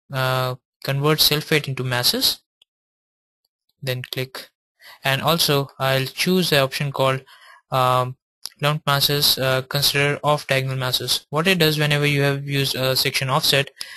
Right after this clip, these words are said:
um, and the node is created at the top,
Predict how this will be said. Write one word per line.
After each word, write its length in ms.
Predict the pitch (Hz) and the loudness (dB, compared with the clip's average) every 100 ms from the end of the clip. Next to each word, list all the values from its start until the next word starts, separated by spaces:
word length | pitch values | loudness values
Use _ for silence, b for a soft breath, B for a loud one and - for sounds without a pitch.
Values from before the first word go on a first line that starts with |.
| B B | B B
um, 360 | 131 127 123 127 _ - | 2 2 0 -4 _ -6
and 260 | 131 127 127 | -4 -2 0
the 440 | 127 123 127 123 - _ _ | 2 2 2 -2 -6 _ _
node 240 | 131 131 131 | -4 -2 2
is 140 | 127 | 0
created 280 | - 131 131 | 2 0 0
at 120 | 131 | -2
the 80 | 131 | -2
top, 340 | - 170 156 | 2 2 2